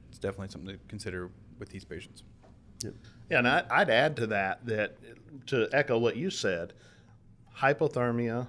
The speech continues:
Speaker 3: like some of the other environmental emergencies, there's a, a spectrum of disease. Uh, and as you progress down this spectrum in severity, you look at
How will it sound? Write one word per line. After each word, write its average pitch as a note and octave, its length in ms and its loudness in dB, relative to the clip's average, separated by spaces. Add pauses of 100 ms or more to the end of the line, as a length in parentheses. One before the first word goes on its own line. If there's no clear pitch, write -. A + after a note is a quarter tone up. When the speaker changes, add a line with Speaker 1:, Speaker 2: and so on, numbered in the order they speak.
(220)
Speaker 3:
like G#2+ 220 -4
some A2 160 -6
of A2 80 -4
the A#2+ 140 0
other A2+ 240 0
environmental G2+ 720 -2
emergencies, G2 840 -4
there's A2 420 -2
a, G2 200 -8 (160)
a G#2+ 80 0
spectrum G2+ 680 -4 (260)
of G2 160 -6
disease. F#2 640 -10 (180)
Uh, F2+ 280 -8 (100)
and G#2+ 360 -2 (300)
as A#2+ 260 4
you A#2+ 100 2
progress B2 640 0
down A#2+ 840 -2
this A2 320 -4
spectrum F#2+ 720 -6 (300)
in A2 160 -4
severity, G#2+ 920 -4 (500)
you A2 140 0
look A#2 280 0
at A2 300 4